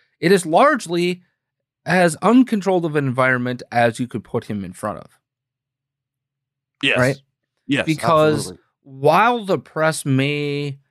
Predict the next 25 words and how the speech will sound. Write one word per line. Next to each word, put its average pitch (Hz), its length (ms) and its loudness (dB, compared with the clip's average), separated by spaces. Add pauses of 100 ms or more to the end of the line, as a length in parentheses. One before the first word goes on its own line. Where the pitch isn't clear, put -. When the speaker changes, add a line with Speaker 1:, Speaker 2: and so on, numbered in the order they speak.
Speaker 1:
have 135 220 -2
some 123 200 -6
questions 143 680 -4
and 127 140 -2
you 127 80 -4
may 135 180 -4
be 151 140 -6
able 139 180 -2
to, 110 680 -6 (120)
you 123 100 0
know, 101 80 2
give 131 260 -2
him 131 160 -2
a 110 60 -6
list 120 320 -2
of 120 120 -10
people 131 260 -8
to 107 100 -10
<laughs> - 0 -
call 139 400 -2
on, 185 340 0 (320)
which 160 260 -4
is 151 160 -8 (100)
very 151 380 0
frequent, 170 540 -4